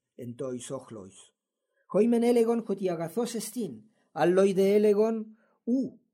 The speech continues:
alla planaton ochlon. Udeis mentoi parresia el alei peri autu,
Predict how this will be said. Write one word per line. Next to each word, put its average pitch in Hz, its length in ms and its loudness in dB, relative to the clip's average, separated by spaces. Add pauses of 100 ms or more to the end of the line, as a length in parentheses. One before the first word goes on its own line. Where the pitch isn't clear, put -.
(140)
alla 143 260 -2
planaton 151 720 -2
ochlon. 117 440 -10 (640)
Udeis 214 400 0
mentoi 185 460 -2
parresia 139 840 -8
el 131 220 -6
alei 147 340 -4
peri 127 260 -8
autu, 117 360 -12